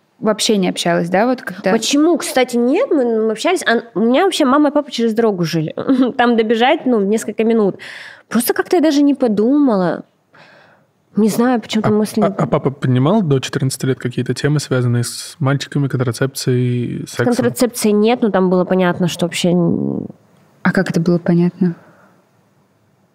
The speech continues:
Speaker 2: Не знаю, но ты же иногда вот, у нас была какая-то такая с-, связь, он тоже четко понимал, что я, ну, д-, я и секс — это вообще где-то <laughs> пока что вот дальше, чем наши дома с мамой и папой вот <laughs> друг от друга.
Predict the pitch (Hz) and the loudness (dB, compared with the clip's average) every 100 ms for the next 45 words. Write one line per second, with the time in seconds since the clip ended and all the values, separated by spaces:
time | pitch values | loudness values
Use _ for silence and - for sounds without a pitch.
0 | _ _ _ - - 208 208 214 381 381 | _ _ _ -20 -2 0 2 4 4 4
1 | 240 254 247 254 233 254 233 - - 175 | 4 2 4 4 4 2 0 -4 -2 2
2 | 233 262 294 311 302 277 269 269 277 262 | 4 4 4 2 2 0 0 2 2 2
3 | - - - _ - - 370 320 269 262 | -2 -14 -20 _ -4 0 2 2 2 0
4 | 285 - - 214 202 220 233 - 185 180 | 0 0 0 2 2 2 0 0 0 2
5 | 180 175 190 190 190 220 - - 214 185 | 2 2 2 2 2 -2 -10 -4 0 0
6 | - 196 240 254 - 349 - 233 208 208 | -2 0 2 2 0 -4 -2 -2 -2 0
7 | 240 220 220 277 247 302 330 262 254 254 | 0 0 2 4 4 4 2 2 2 0
8 | 233 240 - - 214 - - - 220 - | 0 -4 -6 -16 -18 -18 -20 -20 -6 0
9 | 277 262 262 233 226 240 254 240 220 214 | 2 2 0 2 2 2 2 2 2 2
10 | 220 190 208 190 196 185 190 185 214 311 | 2 2 2 0 0 0 0 -2 0 2
11 | 311 262 311 - - 220 226 220 220 208 | 2 0 -4 -8 -8 -2 0 2 2 0